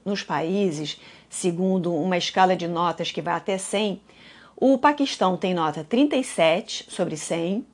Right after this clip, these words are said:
e para vocês compararem, né, o Brasil tem nota setenta e três e os Estados Unidos nota oitenta e três sobre cem. E quem gabarita nessa escala é a Suécia, com nota cem sobre cem.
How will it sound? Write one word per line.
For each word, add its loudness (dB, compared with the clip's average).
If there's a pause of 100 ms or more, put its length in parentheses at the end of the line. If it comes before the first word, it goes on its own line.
(380)
e 4
para 6
vocês -2
compararem, 2
né, 2
o 4
Brasil 2
tem -4
nota -4
setenta 0
e 4
três 4 (320)
e 4
os 4
Estados 4
Unidos 0
nota 0
oitenta 4
e 0
três 0
sobre -2
cem. -4 (400)
E 2
quem 4
gabarita 2
nessa -4
escala 4
é 4
a 0
Suécia, 0
com -6
nota 0
cem -4
sobre 0
cem. -4